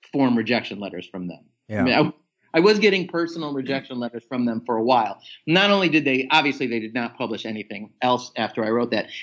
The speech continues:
Speaker 1: And this is, I sh-, I always have a little trouble when people talk like this, that I, I have no sense of entitlement. The reason why they weren't publishing my stories is 'cause they weren't, they weren't good stories. I'm, I'm under-, I understand that, but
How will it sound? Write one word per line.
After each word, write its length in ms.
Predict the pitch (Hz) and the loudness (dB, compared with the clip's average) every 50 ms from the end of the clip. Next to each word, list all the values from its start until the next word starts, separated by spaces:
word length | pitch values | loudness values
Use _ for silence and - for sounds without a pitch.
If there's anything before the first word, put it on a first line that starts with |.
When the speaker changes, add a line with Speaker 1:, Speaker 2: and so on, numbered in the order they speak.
| - | 0
Speaker 1:
And 160 | - 170 196 233 | 4 8 8 10
this 160 | 269 262 269 | 10 8 8
is, 300 | 240 185 - - - _ _ - | 4 2 0 -4 -10 _ _ 0
I 80 | 180 | 2
sh-, 180 | 175 175 170 139 - _ _ _ - 135 | 2 0 -2 -8 -14 _ _ _ -2 0
I 80 | 180 196 | 2 2
always 240 | 226 233 226 214 | 4 2 0 0
have 140 | 196 196 175 | -2 -2 -2
a 20 | 170 | -2
little 220 | 170 165 156 151 | -2 -2 -2 -2
trouble 260 | - 165 151 151 147 | -2 -2 0 0 0
when 140 | 135 123 117 | 0 0 -2
people 260 | - - 139 - 120 | -2 -4 -4 -4 -4
talk 280 | - - 120 120 120 - | -2 0 0 0 0 -2
like 180 | 110 107 - | -4 -4 -2
this, 160 | 117 110 104 - | -4 -4 -4 -4
that 200 | - 107 98 - - - - - | -4 -4 -4 -6 -10 -6 0 0
I, 160 | 139 143 - - | 2 2 2 2
I 100 | 143 160 | 2 2
have 120 | 196 220 190 | 4 4 2
no 180 | 190 196 185 | 2 2 2
sense 280 | 170 180 - 151 139 - | 2 2 0 -2 -2 -2
of 60 | 120 | -4
entitlement. 540 | 113 117 110 - 123 113 101 98 - - - - _ | -4 -4 -4 0 0 0 0 -2 -6 -14 -20 -4 _
The 100 | 151 165 | 2 2
reason 220 | 196 214 185 196 | 4 4 2 2
why 100 | 170 160 | 2 4
they 80 | 151 147 | 4 2
weren't 160 | 147 139 - | 2 0 0
publishing 340 | 135 131 120 120 113 131 123 | 0 0 0 0 -2 -2 -4
my 120 | 113 104 | -4 -4
stories 340 | - - - 120 113 110 104 | -6 -4 -2 0 0 0 -2
is 80 | 101 | -4
'cause 140 | - - 110 | -4 -4 0
they 80 | 113 113 | 0 2
weren't, 260 | 117 123 117 104 - - _ _ _ | 2 0 -2 -4 -8 -14 _ _ _
they 100 | - 143 | 2 2
weren't 160 | 143 147 139 123 | 4 4 4 2
good 160 | - 170 - | 2 0 0
stories. 500 | - - 147 117 98 82 - - _ _ _ _ _ _ _ _ - | 0 0 2 2 2 -2 -8 -16 _ _ _ _ _ _ _ _ -2
I'm, 180 | 143 156 - - - | -2 -2 -2 0 0
I'm 160 | 165 165 170 | 2 2 4
under-, 180 | 160 151 139 131 135 - - | 2 2 0 -2 -4 -6 -2
I 140 | 143 147 151 | 0 2 2
understand 440 | 147 139 120 - - 131 117 107 101 | 2 0 -2 -2 -4 -4 -2 -4 -6
that, 120 | 90 - _ | -8 -4 _
but 200 | - - - - | -2 -2 -2 -6